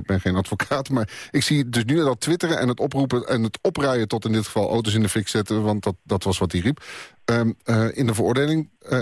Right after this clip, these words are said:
eh, erger lijkt dan stenen gooien naar de politie en, eh, en een, en een dorp terroriseren.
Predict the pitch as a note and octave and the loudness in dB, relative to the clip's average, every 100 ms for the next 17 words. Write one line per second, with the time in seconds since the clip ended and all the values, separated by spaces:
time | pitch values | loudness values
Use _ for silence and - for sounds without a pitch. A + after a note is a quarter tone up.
0 | G#2+ A#2+ B2+ D#3 D#3+ D3 C#3+ C3+ B2 C#3+ | 0 0 0 0 0 0 0 -2 0 2
1 | C#3+ B2 C3+ B2+ B2 C3 A#2+ - A#2+ - | 2 0 0 0 0 0 0 2 0 2
2 | G#2+ A2+ A2+ A2 - A2+ A2+ A2 - A#2 | 0 2 2 2 0 0 2 2 2 2
3 | A2+ G#2 F2 G2 F2 E2 E2 F2 D2+ D2+ | 2 0 0 0 0 0 0 0 -2 -4